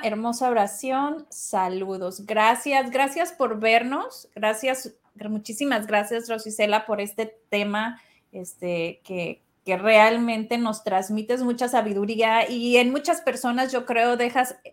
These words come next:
esa semillita, ¿no? Para que luego vayan e investiguen más acerca del arcángel, se pongan más en comunicación,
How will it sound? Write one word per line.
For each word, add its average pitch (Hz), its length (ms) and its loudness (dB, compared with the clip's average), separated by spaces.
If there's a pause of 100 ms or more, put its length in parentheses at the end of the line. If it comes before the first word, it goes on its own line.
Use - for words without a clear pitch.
esa 233 200 -2
semillita, 220 840 -4
¿no? 220 360 -4
Para 196 220 -4
que 214 100 -8
luego 233 260 0
vayan 247 580 4
e - 20 -2
investiguen 233 840 -2
más 226 280 0
acerca 220 380 -2
del 202 180 2
arcángel, 220 600 -2
se 208 120 -6
pongan 240 440 0
más 233 220 -2
en 226 100 -8
comunicación, 214 880 -4